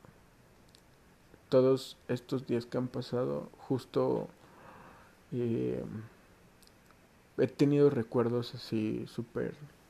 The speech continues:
fuertes que, pues, la verdad es que no me han dejado estar en el mejor estado de ánimo que pudiera. Pero es cuando me doy cuenta que,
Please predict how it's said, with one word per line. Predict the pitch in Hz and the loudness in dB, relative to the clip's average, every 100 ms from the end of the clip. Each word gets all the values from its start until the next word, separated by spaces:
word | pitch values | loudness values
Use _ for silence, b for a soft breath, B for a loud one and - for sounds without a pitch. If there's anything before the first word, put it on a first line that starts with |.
| _ _ _ _ - - | _ _ _ _ -20 -6
fuertes | 123 117 110 135 165 - B B B B B B B - | 0 0 0 -4 -6 -10 B B B B B B B -10
que, | 139 139 135 131 - - | 0 2 2 0 -4 0
pues, | 151 147 | 4 6
la | 135 | 6
verdad | 131 120 120 | 6 4 2
es | 123 | 0
que | - 143 | 0 2
no | 135 | 2
me | 123 | 2
han | 123 | 2
dejado | 123 123 120 | 0 0 -2
estar | 113 120 | 0 -2
en | 120 117 | 0 2
el | 110 | 2
mejor | 110 110 - 104 | 2 -2 -2 -2
estado | 107 - 117 117 | -2 -2 0 0
de | 104 | 0
ánimo | 101 104 113 | -2 -4 -6
que | - | -10
pudiera. | - 104 110 147 170 - B B B - | -6 -2 0 -2 -8 -16 B B B -8
Pero | - 131 123 113 - | 0 2 4 0 -4
es | 117 | -6
cuando | - 135 143 | 2 2 2
me | 123 | 0
doy | 110 | 0
cuenta | - 113 127 | -2 -2 -4
que, | - 123 | -4 -8